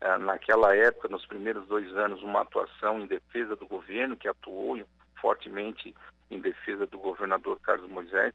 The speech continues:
Pudemos, através desta, deste apoio, trazer inúmeros investimentos para o Sul, que foi para todos os municípios do Sul. Após o segundo, segundo biênio do seu mandato, após aqueles, aquelas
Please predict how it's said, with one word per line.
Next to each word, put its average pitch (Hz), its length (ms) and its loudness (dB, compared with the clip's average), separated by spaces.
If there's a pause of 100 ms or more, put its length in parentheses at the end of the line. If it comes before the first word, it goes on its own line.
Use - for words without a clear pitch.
Pudemos, 110 400 -4
através 101 520 0
desta, 98 480 2 (340)
deste - 360 -2
apoio, 110 420 -2
trazer 98 460 -2
inúmeros 104 580 -6
investimentos 98 640 -8
para - 240 -4
o - 40 -12 (120)
Sul, - 180 -8
que - 160 -20
foi 117 220 -2 (100)
para 104 340 4 (200)
todos 147 280 -6
os 202 160 -18
municípios - 560 -14
do - 120 -16
Sul. - 180 -20 (720)
Após 156 480 8
o 139 80 -6 (120)
segundo, 120 720 -4 (380)
segundo 120 260 -4
biênio 120 560 2
do 113 220 -8
seu 113 100 0
mandato, 107 540 6
após 107 340 2
aqueles, 101 440 -6 (600)
aquelas 95 580 2